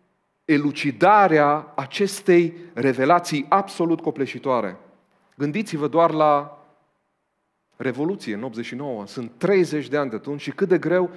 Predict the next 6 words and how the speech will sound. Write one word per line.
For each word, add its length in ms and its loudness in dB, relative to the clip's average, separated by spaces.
îi 140 2
să 160 -4
înțelegi 560 -2
implicațiile, 920 0
aspectele 580 -2
practice, 680 -2